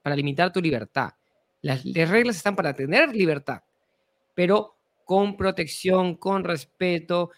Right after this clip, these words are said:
y con valoración a cada uno de los miembros del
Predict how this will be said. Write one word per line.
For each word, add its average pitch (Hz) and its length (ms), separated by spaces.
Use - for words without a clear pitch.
y 185 160
con 190 260
valoración 170 520
a 147 160
cada 180 540
uno 165 220
de 156 40
los 143 120
miembros 147 600
del 147 300